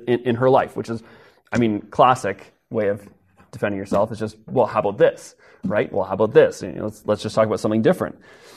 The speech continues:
But the reason she did that is because she still has the same thought process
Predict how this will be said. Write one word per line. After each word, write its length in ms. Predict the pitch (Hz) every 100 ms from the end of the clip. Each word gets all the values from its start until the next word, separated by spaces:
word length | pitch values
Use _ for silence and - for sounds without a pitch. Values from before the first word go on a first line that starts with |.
| - - - _ _ _ _
But 140 | 165
the 60 | 170
reason 460 | 156 220 320 302 262
she 200 | - 196
did 260 | 151 311
that 460 | 156 104 98 208 - _ _ _
is 140 | - 180
because 540 | 160 196 214 185 -
she 400 | - - 247 302
still 540 | 302 - - 247 320 302
has 540 | - 226 226 226 190
the 120 | 180
same 460 | 165 - 202 220 214
thought 400 | - 190 190 180
process 680 | 160 131 123 120 113 117